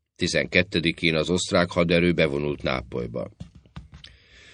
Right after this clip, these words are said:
Tizennegyedikén a porosz király kiadta a Landwehrről szóló rendelkezését.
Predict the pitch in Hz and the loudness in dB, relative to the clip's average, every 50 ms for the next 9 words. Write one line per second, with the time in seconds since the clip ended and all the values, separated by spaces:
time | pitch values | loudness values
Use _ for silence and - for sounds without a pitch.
0 | - - - - - _ _ - 151 127 123 120 123 127 120 123 120 120 117 113 | -20 -20 -20 -20 -20 _ _ 2 6 8 8 8 10 8 8 8 6 6 4 6
1 | 135 131 127 127 120 - 123 113 104 98 92 - - 113 104 104 101 101 101 101 | 6 8 8 8 6 6 6 6 6 6 4 4 4 6 8 8 8 8 6 4
2 | - 117 104 95 90 - - 104 95 95 95 107 113 107 98 90 85 85 85 82 | 4 6 6 6 6 4 4 6 8 8 8 10 8 8 8 6 4 4 4 4
3 | 80 78 78 82 82 85 87 87 - - 98 92 92 90 87 87 85 82 76 78 | 4 4 4 2 4 4 2 2 2 2 2 4 4 4 4 4 4 4 2 2
4 | 73 71 - - 73 67 67 71 69 - - - 65 58 60 - - | 0 0 0 -2 -4 -2 -2 -4 -4 -4 -4 -4 -4 -6 -8 -10 -14